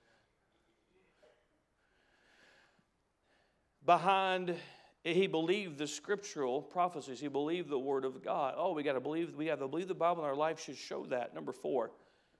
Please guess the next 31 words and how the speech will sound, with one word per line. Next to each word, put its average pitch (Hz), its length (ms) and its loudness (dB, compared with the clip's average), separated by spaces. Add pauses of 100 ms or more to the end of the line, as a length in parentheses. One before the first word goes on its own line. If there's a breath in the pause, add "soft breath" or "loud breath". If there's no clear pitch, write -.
(4000 soft breath)
Look 151 120 -4
at 143 80 -2
verse 147 220 -2
number 127 420 0 (960 soft breath)
three. 120 320 -8 (1900)
"By 139 100 4
his 127 80 0
prophets 160 440 2
in 143 60 -2
the 131 80 0
Holy 143 260 0
Scripture 147 400 -8
concerning 139 460 -6
his 127 140 -8
Son, 131 280 -6
Jesus 127 340 -10
Christ 127 400 -4
our 123 140 -4
Lord, 127 460 0
which 123 260 -8
was 117 260 -4
made 127 280 -4
of 117 80 -6
the 113 80 -10
seed 131 280 -10
of 113 120 -10
David 123 220 -2
according 123 400 -6
to 120 100 -16
the 113 80 -16
flesh." - 560 -6